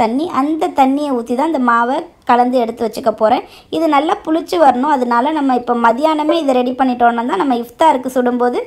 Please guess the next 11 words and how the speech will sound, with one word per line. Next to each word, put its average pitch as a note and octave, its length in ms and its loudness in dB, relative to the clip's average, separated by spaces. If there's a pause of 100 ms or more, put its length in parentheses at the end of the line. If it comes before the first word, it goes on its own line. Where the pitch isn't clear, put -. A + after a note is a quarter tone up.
(380)
நல்லா C#4+ 280 2 (120)
உப்பி C#4 340 -4
வரும். B3 260 2 (540)
அதுக்காக C#4 440 4
இந்த D#4+ 180 0
நீச்சோத்து C#4+ 480 2
தண்ணி B3 180 2 (120)
ஊத்தி B3 240 -4
நம்ம C4 260 2
கரைச்சி A#3 360 2
எடுத்துக்கலாம். A3+ 580 0